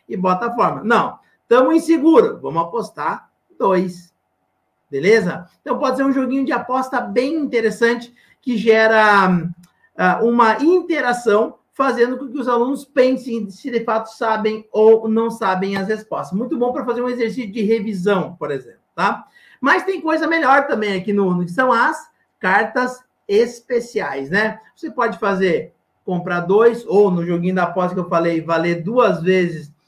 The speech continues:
a, a força da aposta. Você pode trocar as cartas de mão com uma outra equipe. Você pode forçar um adversário a ficar sem participar numa rodada de resposta. Você pode inverter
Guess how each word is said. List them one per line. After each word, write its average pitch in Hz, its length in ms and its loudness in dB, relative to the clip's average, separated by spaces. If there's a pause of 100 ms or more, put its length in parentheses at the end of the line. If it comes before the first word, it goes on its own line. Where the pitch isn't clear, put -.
(280)
a, 160 460 -2
a 160 80 -8
força 165 300 -4
da 156 120 -6
aposta. 202 580 0
Você 214 240 -4
pode 214 240 0
trocar 202 380 -2
as 185 120 -6
cartas 175 460 -4
de 170 100 -4
mão 165 360 -2 (180)
com 170 80 -16
uma 170 160 2
outra 165 260 0
equipe. 202 580 -6 (240)
Você 190 260 2
pode 208 600 0 (240)
forçar 240 720 2
um 226 60 -2
adversário 208 760 0
a 190 40 -4
ficar 196 300 -6
sem 226 280 -4
participar 185 500 -6
numa 170 200 0
rodada 165 440 -2
de 156 140 -12
resposta. 208 720 0 (380)
Você 196 240 0
pode 240 320 2
inverter 262 960 2